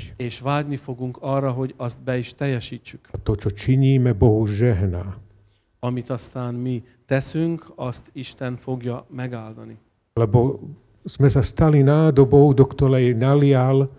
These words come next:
Speaker 1: Mert
Speaker 2: to,
Speaker 1: mi
Speaker 2: čo on chce.
Speaker 1: tulajdonképpen olyan edényekké lettünk, amiben ő azt tölthet, amit a-, ő akar.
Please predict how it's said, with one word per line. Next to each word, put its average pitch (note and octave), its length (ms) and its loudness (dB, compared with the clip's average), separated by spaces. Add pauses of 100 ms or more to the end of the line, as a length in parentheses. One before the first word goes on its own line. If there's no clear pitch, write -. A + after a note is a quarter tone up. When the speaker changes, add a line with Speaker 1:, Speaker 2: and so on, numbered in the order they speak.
(800)
Speaker 1:
Mert C3+ 140 -10
Speaker 2:
to, D3+ 100 10
Speaker 1:
mi D3 80 8
Speaker 2:
čo D3 160 8
on F3+ 260 12
chce. D3+ 360 4
Speaker 1:
tulajdonképpen D3 680 0
olyan D#3+ 360 2
edényekké C#3 680 0
lettünk, D3+ 520 -2 (380)
amiben E3+ 640 2
ő E3+ 180 0
azt F#3 300 0
tölthet, E3 500 -4
amit B2+ 400 -6
a-, - 180 -8
ő B2 240 0
akar. G#2+ 340 -12